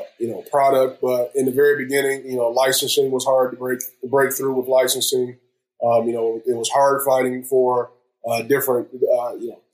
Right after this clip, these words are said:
different properties that we wanted to buy. Um, and then, you know, we've been working three years about, you know, just, just releasing our primitive brand, which, um, you know, which is really, which is really what our company is focused on, is the branding opportunity that we can bring to it. Um,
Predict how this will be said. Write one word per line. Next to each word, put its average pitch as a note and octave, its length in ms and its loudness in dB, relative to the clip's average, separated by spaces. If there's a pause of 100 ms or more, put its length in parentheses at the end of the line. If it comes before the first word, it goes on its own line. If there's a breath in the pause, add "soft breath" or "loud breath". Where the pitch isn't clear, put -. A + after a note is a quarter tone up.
(480)
different C#3+ 340 2
properties B2+ 540 2
that B2+ 160 0
we B2+ 80 -4
wanted B2+ 320 -2
to C3 80 -2
buy. B2 480 2 (420)
Um, A#2 360 0
and B2+ 280 2
then, A#2+ 300 -6
you B2 80 -6
know, A#2+ 100 0
we've B2 140 -2
been B2 140 -4
working B2+ 260 0
three B2+ 260 -4
years B2+ 280 0
about, A#2 380 2
you A#2+ 60 -20
know, A2+ 120 -16
just, C3 280 0
just C#3+ 200 0
releasing B2+ 440 0
our A#2 140 2
primitive B2 400 -2
brand, B2+ 380 -2
which, A#2 360 -6 (460)
um, A2+ 400 -4 (180)
you B2 120 -2
know, A#2 100 4
which C3+ 260 2
is A#2+ 100 -4
really, C3 340 2 (100)
which D3+ 240 2
is B2+ 140 -2
really C#3+ 240 4
what C3 160 0
our B2 100 2
company C3 380 -2
is A#2 120 -4
focused - 420 0
on, A2+ 120 -6
is A2 120 -6
the A2 200 -4
branding A#2+ 540 0
opportunity A#2 600 -2
that A2+ 120 -14
we A#2 80 -16
can - 180 -16
bring - 220 -2
to - 320 0
it. - 600 -14
Um, A2+ 360 -2